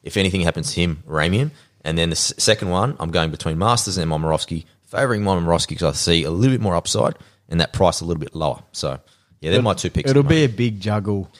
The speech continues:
Speaker 1: But I've got
Speaker 2: on,
Speaker 1: two teams anyway,
Speaker 2: on,
Speaker 1: so.
Speaker 2: um, on Team List Tuesday because if Peachy doesn't get that starting thirteen, he probably falls back down the radar for me.
Speaker 1: Yeah,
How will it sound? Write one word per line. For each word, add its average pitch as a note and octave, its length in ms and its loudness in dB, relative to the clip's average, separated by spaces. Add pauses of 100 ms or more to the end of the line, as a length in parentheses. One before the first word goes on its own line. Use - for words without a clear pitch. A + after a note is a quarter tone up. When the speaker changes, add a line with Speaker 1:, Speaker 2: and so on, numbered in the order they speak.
Speaker 1:
But A2 80 -2
I've G#2+ 60 4
got B2+ 100 6
Speaker 2:
on, - 60 2
Speaker 1:
two G2+ 160 4
teams D#2+ 280 0
anyway, E2 240 4
Speaker 2:
on, G#2 80 2
Speaker 1:
so. G#2 60 4 (180)
Speaker 2:
um, F#2+ 280 -2 (180)
on A2+ 180 2
Team A#2 300 2
List G#2+ 200 0
Tuesday A2 400 2
because G#2+ 360 2
if A#2 120 0
Peachy C3 380 4
doesn't F#2+ 320 2
get G2 200 -2
that - 180 -6
starting G2 400 0
thirteen, F#2+ 540 0 (340)
he A2 140 2
probably G2 260 2
falls G2+ 340 -2
back - 300 -8
down G2 240 0
the F#2 80 2
radar F#2 360 0
for - 160 -10
me. F2 180 2
Speaker 1:
Yeah, C#2 100 4